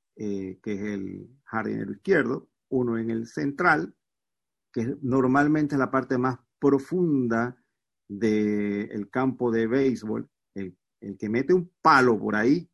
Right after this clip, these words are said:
eh, <laughs> normalmente o, o alcanza una segunda, una tercera base por la profundidad si el,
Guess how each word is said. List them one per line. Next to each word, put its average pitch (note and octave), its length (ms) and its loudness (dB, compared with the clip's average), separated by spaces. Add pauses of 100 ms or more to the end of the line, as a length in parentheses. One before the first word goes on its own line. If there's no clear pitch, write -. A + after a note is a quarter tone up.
(500)
eh, G#2 720 -4
<laughs> - 40 -20
normalmente C#3+ 1080 -2 (420)
o, A2+ 800 -2
o - 280 -2
alcanza A2 1040 2 (260)
una C3+ 240 0
segunda, C#3 460 4
una B2 160 2
tercera B2+ 400 0
base C#3+ 260 2
por G#2 160 -8
la G2+ 140 -4
profundidad A2+ 420 -4
si B2 120 -2
el, G#2+ 240 -4